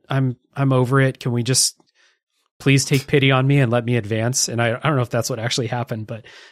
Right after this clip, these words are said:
yeah. Uh, one thing that I did really like in the remake is, um, the Del Lago boss fight as you're going across the lake. Uh, that felt, and it's like, I was thinking about that one 'cause that original boss fight is very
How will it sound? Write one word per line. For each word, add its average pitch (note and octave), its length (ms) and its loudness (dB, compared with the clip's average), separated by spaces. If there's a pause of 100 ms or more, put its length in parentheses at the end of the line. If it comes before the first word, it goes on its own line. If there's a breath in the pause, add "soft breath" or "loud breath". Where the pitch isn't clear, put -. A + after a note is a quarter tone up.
yeah. G2+ 220 -2 (360 loud breath)
Uh, C3+ 320 2
one E3 220 2
thing F3+ 180 4
that E3 80 6
I B2+ 100 4
did D#3+ 200 4
really C3 240 4
like G#2 480 -8
in B2+ 240 0
the A2+ 160 0
remake A#2+ 480 0 (340 soft breath)
is, B2 380 2
um, A2+ 260 -2
the A2 140 -2
Del A2+ 240 -2
Lago A2+ 600 -2
boss A2+ 260 0
fight G2+ 320 -6 (420)
as A2+ 160 -4
you're A2 60 -4
going A2+ 240 -2
across A2 320 -4
the - 80 -12
lake. G#2 400 -12 (400 soft breath)
Uh, A2+ 260 -2 (120)
that C#3+ 380 0 (460)
felt, D3+ 480 0 (140 soft breath)
and D3 120 2
it's - 160 2
like, D#3 220 2 (580)
I D#3 100 2
was D#3+ 220 4 (160)
thinking G#3+ 300 2
about C3+ 220 4
that A#2 180 2
one A#2 140 -2
'cause B2+ 360 0 (120)
that D3 400 2
original C3+ 480 2
boss A2 260 0
fight A#2 220 -4
is A2 160 -4
very A#2+ 560 2